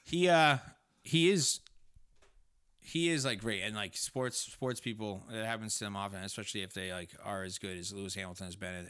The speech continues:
and so I think, uh, yeah, that, no, that, that is really, really, really, it's, it's really, really cool. It'll be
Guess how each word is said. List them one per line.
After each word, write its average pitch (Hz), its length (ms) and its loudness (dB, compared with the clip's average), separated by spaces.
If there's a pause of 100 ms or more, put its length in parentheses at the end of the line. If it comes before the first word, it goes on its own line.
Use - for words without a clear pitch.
and 98 180 -10 (160)
so 131 320 -4 (1120)
I 156 80 -2
think, 180 140 0
uh, 135 40 2
yeah, 123 320 0
that, 139 240 -2
no, 117 240 -2
that, 113 240 -2
that 123 140 0
is 117 160 -2
really, 113 200 0
really, 104 200 -2
really, 95 200 -8 (100)
it's, 113 200 -8
it's 113 220 -4
really, 123 140 -2
really 110 180 -2
cool. 117 360 -4 (400)
It'll 135 200 -2
be 156 160 2